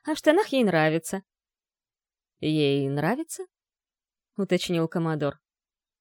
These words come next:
С каких это пор в его доме носят то, что нравится не ему?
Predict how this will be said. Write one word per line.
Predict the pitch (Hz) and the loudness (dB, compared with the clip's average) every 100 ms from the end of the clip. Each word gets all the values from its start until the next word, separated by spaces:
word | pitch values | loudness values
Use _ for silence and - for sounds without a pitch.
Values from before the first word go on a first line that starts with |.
| _ | _
С | - - | -14 -4
каких | 196 349 381 | -4 -2 -6
это | 359 | -4
пор | 330 330 320 | -4 2 2
в | |
его | 185 160 151 | 2 0 -2
доме | 135 233 330 | 0 0 2
носят | 170 226 240 170 | 2 0 0 -4
то, | - 285 | -2 -4
что | - 220 | -2 -2
нравится | 196 269 269 - 262 | 0 0 -2 -4 -2
не | 240 240 | 0 0
ему? | 214 196 139 123 | 0 -2 -2 -8